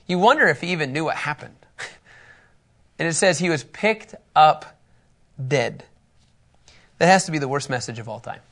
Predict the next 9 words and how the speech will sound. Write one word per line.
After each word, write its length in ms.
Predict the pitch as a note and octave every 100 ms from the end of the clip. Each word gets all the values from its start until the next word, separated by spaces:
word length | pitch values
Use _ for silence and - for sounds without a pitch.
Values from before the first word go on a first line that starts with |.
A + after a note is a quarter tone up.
| _ _ _ _ _ _ _ _ _ _ _ _ _ _ _ _ _
He's 120 | -
preaching 360 | D3 E3 D#3 D3
and 80 | C3
a 20 |
guy 160 | C3+ C3
falls 320 | - D3 E3+
out 220 | F3 -
the 80 | C#3
window, 460 | B2 A2+ A2+ A2+